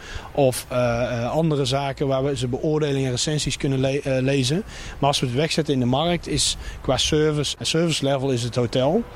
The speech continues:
vergeleken met Loonse Land, vier sterren, Loonse Land drie sterren. En dat zie je dus in faciliteiten terug en in ook keuzes in de kamer die je, eh, terug hebt, dus ook in prijs. Als je het vergelijkt met Bosrijk en Loonse Land,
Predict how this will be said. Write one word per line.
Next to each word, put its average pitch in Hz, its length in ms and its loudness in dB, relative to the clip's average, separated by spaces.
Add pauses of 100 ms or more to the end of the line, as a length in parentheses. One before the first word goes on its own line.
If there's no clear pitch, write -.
(220)
vergeleken 123 360 2
met 113 100 0
Loonse 127 340 2
Land, 127 320 0
vier 135 300 0
sterren, 147 480 0
Loonse 127 340 0
Land 110 180 2
drie 143 160 2
sterren. 160 420 2 (260)
En 143 120 2
dat 123 160 2
zie 139 180 2
je 135 80 4
dus 123 160 2
in 120 80 0
faciliteiten 127 760 0
terug - 400 0 (340)
en 131 180 -2
in 127 120 2
ook 120 180 2
keuzes 117 400 2
in 120 120 0
de 117 60 0
kamer 110 420 0
die 110 160 4
je, 104 120 0
eh, 101 240 -6 (100)
terug - 220 0
hebt, 127 180 2
dus 131 180 6
ook 123 160 4
in - 100 0
prijs. - 460 -2 (340)
Als 120 120 2
je - 60 2
het - 100 -4
vergelijkt 127 340 2
met 120 360 -2
Bosrijk 127 420 0
en 110 80 -2
Loonse 151 340 2
Land, 175 320 0